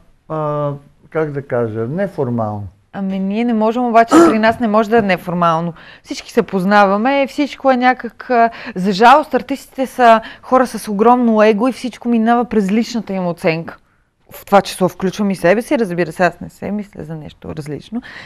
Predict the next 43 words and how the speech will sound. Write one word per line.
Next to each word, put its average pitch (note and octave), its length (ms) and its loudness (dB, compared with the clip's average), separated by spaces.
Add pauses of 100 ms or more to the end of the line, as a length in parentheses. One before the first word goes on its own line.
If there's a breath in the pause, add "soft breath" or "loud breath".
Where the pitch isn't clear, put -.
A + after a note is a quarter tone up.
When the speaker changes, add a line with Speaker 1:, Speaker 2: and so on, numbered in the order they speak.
Speaker 2:
И A3+ 80 4
мисля, C4 240 2
че - 140 -2
ня-, A#3+ 340 4
няма, A#3+ 580 6 (160)
при A3 140 4
нас A#3 240 6
не C4+ 100 -2
съществува C4 440 -8
неформален A3+ 720 0
разговор D3+ 460 -4
за D3 120 -12
театъра. - 400 -10 (320 soft breath)
Той G#3+ 100 -4
винаги B3 280 -2
е A3+ 40 -4
смесен A#3 400 -6
с G#3+ 140 -10
Speaker 1:
Е, D#3 80 0
Speaker 2:
нашето A3 340 0
Speaker 1:
то F#3 80 4
винаги F#3+ 420 0
е G#3 120 0
професионален, F3 1000 0
Speaker 2:
Няма B3 140 -2
Speaker 1:
то C#4+ 60 2
Speaker 2:
как, C#3 100 2
Speaker 1:
няма B3+ 220 0
Speaker 2:
да. F3+ 120 0
Speaker 1:
как D#3 180 -2
да D#3+ 100 -4
бъде. D#3 340 0
Speaker 2:
Аз B3 160 0
когато C4 260 2
вляза, A#3+ 300 4
примерно, A#3+ 280 0
и A3 40 -2
гледам A#3 220 0
представление, A3 440 -6
когато A3 280 -2
ми A3 140 -2
стане A3+ 440 0
скучно, A#3+ 600 -4